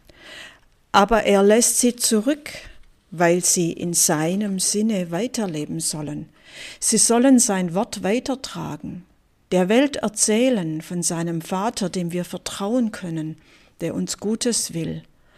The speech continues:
aus dessen Liebe wir nie herausfallen, auch dann nicht, wenn wir ihn vergessen haben.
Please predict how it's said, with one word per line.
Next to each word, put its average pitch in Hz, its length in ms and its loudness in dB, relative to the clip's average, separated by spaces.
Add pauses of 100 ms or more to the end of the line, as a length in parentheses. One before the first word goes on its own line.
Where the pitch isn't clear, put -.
(320)
aus - 220 0
dessen 220 320 4
Liebe 247 440 6
wir 226 180 4
nie 220 180 4
herausfallen, 208 960 0
auch 175 180 -2
dann 214 260 4
nicht, - 360 0 (340)
wenn 180 300 0
wir 190 160 0
ihn 196 140 -2
vergessen 208 560 -4
haben. 151 420 -6